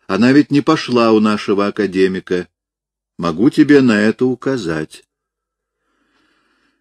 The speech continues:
«Самый худший порок в человеке — зависть», — сказал Кондаков.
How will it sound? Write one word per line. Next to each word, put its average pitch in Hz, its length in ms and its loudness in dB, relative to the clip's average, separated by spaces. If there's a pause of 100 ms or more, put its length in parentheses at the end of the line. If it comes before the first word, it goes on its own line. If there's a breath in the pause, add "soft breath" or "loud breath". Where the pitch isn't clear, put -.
(140)
«Самый 131 420 2
худший 120 500 0
порок 117 400 2
в - 60 -16
человеке — 110 640 2
зависть», — 98 760 0 (120)
сказал 82 440 -6
Кондаков. 80 720 -6